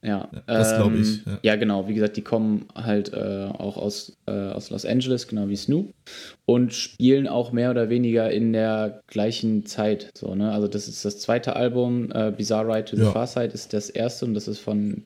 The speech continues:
Speaker 1: zweiundneunzig, glaub ich, also quasi genau dazwischen.
Speaker 2: Ja,
Speaker 1: Und es
Speaker 2: davor,
Speaker 1: ist ja
Speaker 2: ja.
Speaker 1: auch genau die Zeit gewesen, wo sich dieser, ähm, West Coast G-Funk und der West Coast Gangster-Rap,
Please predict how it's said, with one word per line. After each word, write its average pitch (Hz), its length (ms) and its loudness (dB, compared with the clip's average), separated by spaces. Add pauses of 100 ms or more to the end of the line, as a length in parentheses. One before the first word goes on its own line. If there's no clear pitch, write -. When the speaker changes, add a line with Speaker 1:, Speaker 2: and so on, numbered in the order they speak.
Speaker 1:
zweiundneunzig, 117 600 -4
glaub 123 200 -2
ich, 127 100 -10
also - 160 -8
quasi 101 300 -6
genau 107 420 -2 (520)
dazwischen. 151 600 -2 (260)
Speaker 2:
Ja, 110 140 0 (160)
Speaker 1:
Und 120 140 4
es 117 120 -2
Speaker 2:
davor, 117 180 2
Speaker 1:
ist 127 120 2
ja 127 120 4
Speaker 2:
ja. 117 60 4
Speaker 1:
auch - 80 -6 (220)
genau 117 280 2
die 117 200 -6
Zeit 110 480 -2
gewesen, 107 640 0
wo 104 120 0
sich 104 220 -6
dieser, 101 720 -2 (400)
ähm, 101 720 -2 (260)
West 110 340 -2
Coast 107 580 -2 (200)
G-Funk 156 800 -2
und 110 200 -2
der 101 120 2
West 110 280 -4
Coast 107 340 -4
Gangster-Rap, 120 720 0